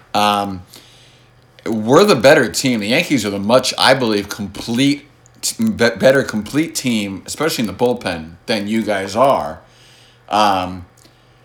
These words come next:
roster-wise, I think you're better. Y-, y-, it's very close, if not you guys having a slight edge. Um, but it fascinates me now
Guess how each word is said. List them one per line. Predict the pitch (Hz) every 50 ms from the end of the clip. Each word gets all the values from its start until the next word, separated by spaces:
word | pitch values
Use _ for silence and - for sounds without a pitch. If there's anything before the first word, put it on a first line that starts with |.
| _ _ _ _ _ _ _ _ _ _ _ _ _ _ _ _ _ _ _ _ -
roster-wise, | 107 104 104 107 117 120 123 143 170 160 - - 156 135 120 110 107 107 104 101 98 98 101 101
I | 104 101
think | 101 - 113 113 107 - -
you're | 104 107 98 90 85 - _ -
better. | 113 107 107 98 101 98 95 - -
Y-, | 107 113 110 117 117
y-, | 117 123 123 -
it's | 107 127 127 123 117 - - - -
very | 104 127 151 147 123
close, | 107 - - - 120 110 95 90 87 - - - - -
if | 104 104 - -
not | 107 104 101 - -
you | 98 104 104
guys | 101 - 98 -
having | 107 95 98 90
a | 85
slight | - - - 101 101 113 107 95 87
edge. | 87 95 87 73 65 - - - - - _ _ - - - - - - - _ _ _ -
Um, | 104 104 104 101 95 92 92 90 90 85 82 - _ - - _ _ _ _ _ _ _ _ _ _ _ _ -
but | 120 113 107 -
it | 110 107
fascinates | - - 143 139 160 180 170 - - 147 127 117 117 107 - -
me | 110 107 104
now | 101 101 104 104 104 101 98 95 95 90 -